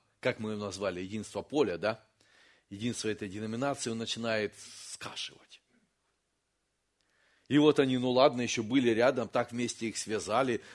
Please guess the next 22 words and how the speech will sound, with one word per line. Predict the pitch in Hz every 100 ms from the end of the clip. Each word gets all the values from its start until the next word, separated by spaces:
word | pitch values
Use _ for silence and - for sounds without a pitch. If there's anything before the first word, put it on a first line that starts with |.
| -
ну, | 120
вроде, | 113 117 104
может, | 107 98 -
по | 110
местной | 113 110 110
общинке | 95 - 120 147 117
какой-то | 117 - 117 110 107
там, | 110 107 98 - - - -
вот, | 104 113 107 101
а | 104
там | - 139 131 120
и | 113 110 107
колоски | - 120 110 - - 156
свои, | - 135 139 139 123 - 202 -
вот, | 107 123 127 123 107
сидят, | - - 107 127 123 123
или | 120 113
там | 117 110 107
этот | 104 104 -
союз | - 104 151 -
такой | 135 135 127
большой, | 127 120 - 135